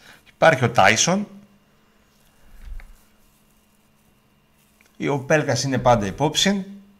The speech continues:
Και θα δούμε τι θα προκύψει αργότερα. Δεν καίγεται ο παοκ, ε, εκεί.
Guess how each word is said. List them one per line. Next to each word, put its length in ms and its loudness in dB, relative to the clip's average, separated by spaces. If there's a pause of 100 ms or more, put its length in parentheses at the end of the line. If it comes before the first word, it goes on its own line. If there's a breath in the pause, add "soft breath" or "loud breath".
(680)
Και 120 0
θα 160 4
δούμε 440 0 (440)
τι 140 2
θα 140 2
προκύψει 480 0
αργότερα. 500 2
Δεν 140 2
καίγεται 300 -4
ο 40 -6
παοκ, 320 -4 (180)
ε, 480 -8
εκεί. 420 -8